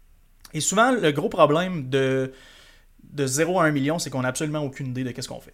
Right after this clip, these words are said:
Et ce, dans tous les départements. Il y en a qui vont être plus talentueux dans, dans certains départements que dans d'autres. Il y en a que,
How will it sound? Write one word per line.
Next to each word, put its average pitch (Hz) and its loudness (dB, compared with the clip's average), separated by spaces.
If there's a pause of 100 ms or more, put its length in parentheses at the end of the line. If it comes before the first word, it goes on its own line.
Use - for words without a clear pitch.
(140)
Et 165 -2
ce, 190 6
dans 190 4
tous 208 -8
les 165 0
départements. 131 -6 (720)
Il 135 -10
y 127 -2
en 143 0
a 190 4
qui 190 -8
vont 170 4
être 160 -6 (360)
plus 214 -6
talentueux 170 4
dans, 147 2
dans 135 -2 (180)
certains 175 0
départements 151 0
que 165 -4
dans 123 -2
d'autres. 196 2
Il 139 -4
y - -2
en 127 -2
a 143 0
que, 135 -6